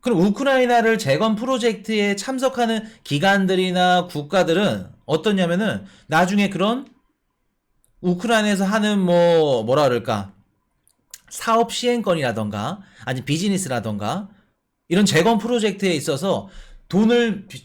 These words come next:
그 밀어내-, 그 지원해주면 해주는 만큼 우선순위가 붙어버려. 자, 예를 들어서 미국이 한 이천억 달러의 무기를 지원해줬어. 근데 일본이 오백억 달러 지원해줬어.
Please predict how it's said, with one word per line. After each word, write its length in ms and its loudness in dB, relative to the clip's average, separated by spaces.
그 280 -6
밀어내-, 440 0
그 120 -6
지원해주면 600 -2
해주는 260 -2
만큼 440 -2
우선순위가 1000 -2
붙어버려. 500 -8
자, 260 2
예를 160 4
들어서 180 -2
미국이 720 -2
한 360 0
이천억 500 0
달러의 340 2
무기를 320 0
지원해줬어. 680 -4
근데 100 -4
일본이 500 0
오백억 460 0
달러 180 2
지원해줬어. 640 -8